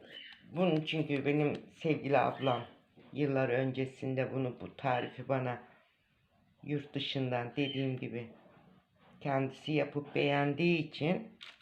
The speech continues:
yani tapırların, tapırcıların öğretmiş olduğu bir hamur işi ma-,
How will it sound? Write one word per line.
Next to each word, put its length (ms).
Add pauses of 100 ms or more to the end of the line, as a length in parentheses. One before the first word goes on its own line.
(540)
yani 120 (120)
tapırların, 760 (180)
tapırcıların 800
öğretmiş 680
olduğu 540 (800)
bir 80
hamur 380
işi 280
ma-, 220